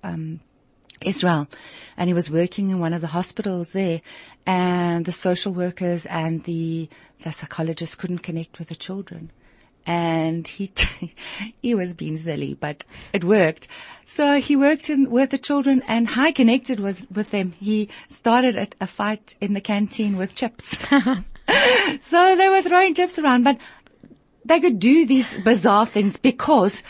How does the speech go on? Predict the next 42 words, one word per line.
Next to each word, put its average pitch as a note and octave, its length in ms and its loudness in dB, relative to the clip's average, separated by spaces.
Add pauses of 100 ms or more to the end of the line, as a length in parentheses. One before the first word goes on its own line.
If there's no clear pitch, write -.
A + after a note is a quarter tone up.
he's B3 220 4
a B3 60 4
clown. B3 380 2
He, A3 280 2 (220)
there's D4 220 0
no, D#4 160 6 (360)
you A#3+ 120 0
know, B3 120 2
the B3 80 -4
clown D4 300 0
has, B3+ 320 -4 (400)
the A#3 80 -8
clown C#4 220 0
has A#3+ 220 -6
no F#3+ 140 -2
boundaries. E3+ 640 -6 (200)
So - 140 -8
the A#3+ 80 2
clown B3+ 320 0
can A3+ 180 -2
do A#3+ 180 -2
silly F#3+ 300 -6
things - 460 -14 (180)
and G3 160 -4
connect. F#3+ 500 -4 (420)
And F#3+ 520 0
one F#3+ 200 -2
of G3+ 80 -2
the, F#3+ 120 -8 (160)
the F#3 100 -4
hospital F#3 400 -6
managers F3+ 520 -4
said, F3 200 -8
"Who A#3 180 0
needs G#3 220 -2
a G3 60 -14
psychologist G#3 720 0
or B3 140 2
a - 20 0
social C4 380 4
<laughs> A3 80 8
worker G3+ 260 4